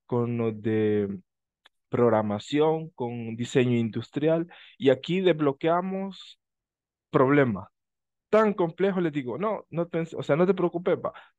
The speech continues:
paso uno, dos, tres para hacer este proyecto", ¿sí? Entonces, el primer paso,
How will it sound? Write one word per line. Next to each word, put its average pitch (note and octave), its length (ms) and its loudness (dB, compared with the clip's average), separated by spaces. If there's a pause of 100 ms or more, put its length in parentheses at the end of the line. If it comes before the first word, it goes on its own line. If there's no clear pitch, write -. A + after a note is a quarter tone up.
paso C#3 260 4
uno, D#3+ 240 -2
dos, D#3 180 -2
tres C3+ 220 -4
para A2+ 180 -6
hacer A#2 220 -6
este A#2 220 -6
proyecto", G#2 580 -4
¿sí? C3 180 -2 (460)
Entonces, C3 260 0
el C3+ 100 2
primer F3+ 340 6
paso, F3+ 440 2